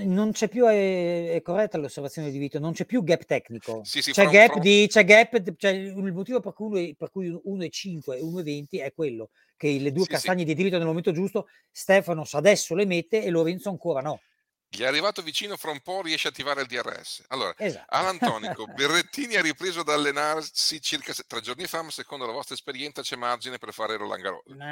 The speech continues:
Speaker 2: c'è
Speaker 1: Eh.
Speaker 2: margine per, per giocare Roland Garros,
Speaker 1: Infatti,
Speaker 2: non"
Speaker 1: e poi vedi anche succede. Abbiamo saltato Maura, che anche
Speaker 2: Mh.
Speaker 1: lei è, è rimasta incantata da
Speaker 2: Wow.
Speaker 1: Medvedev dal vivo e,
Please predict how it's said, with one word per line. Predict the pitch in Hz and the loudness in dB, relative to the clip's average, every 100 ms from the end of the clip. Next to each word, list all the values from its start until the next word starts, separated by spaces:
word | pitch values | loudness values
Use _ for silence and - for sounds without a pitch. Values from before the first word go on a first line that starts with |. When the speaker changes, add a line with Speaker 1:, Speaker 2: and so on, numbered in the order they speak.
| 156 | -8
Speaker 2:
c'è | 160 | -2
Speaker 1:
Eh. | |
Speaker 2:
margine | 151 131 131 | -2 -2 -8
per, | 107 - | -10 -12
per | 120 | -12
giocare | 101 117 131 101 90 | -10 -6 0 2 0
Roland | 87 82 85 | -4 -8 -8
Garros, | 82 82 - 170 | -8 -12 -12 -12
Speaker 1:
Infatti, | 139 110 151 | -10 -6 -6
Speaker 2:
non" | |
Speaker 1:
e | |
poi | - 156 | 0 0
vedi | 151 | 0
anche | 143 - | -4 -8
succede. | 143 - 117 107 110 _ - - | -10 -12 -10 -10 -12 _ -20 -8
Abbiamo | 160 202 233 | 0 2 2
saltato | - 185 240 220 | 0 4 4 4
Maura, | 190 170 160 160 220 247 | 4 4 4 4 4 2
che | 180 185 | 0 2
anche | 170 165 165 | 2 2 -2
Speaker 2:
Mh. | |
Speaker 1:
lei | 156 170 170 156 143 | 2 4 4 2 0
è, | 139 139 135 131 131 127 120 _ _ | 0 0 0 0 -2 -4 -6 _ _
è | - 139 | -8 -4
rimasta | 135 143 160 | -4 -4 -8
incantata | 151 135 139 127 165 160 139 | -8 -8 -8 -2 -2 0 -2
da | 131 127 | -2 -4
Speaker 2:
Wow. | |
Speaker 1:
Medvedev | 123 151 131 131 120 | -4 -6 -6 -6 -8
dal | 131 143 | -4 -4
vivo | 139 151 165 185 156 | -2 -4 -2 0 0
e, | 139 127 127 | 0 -4 -6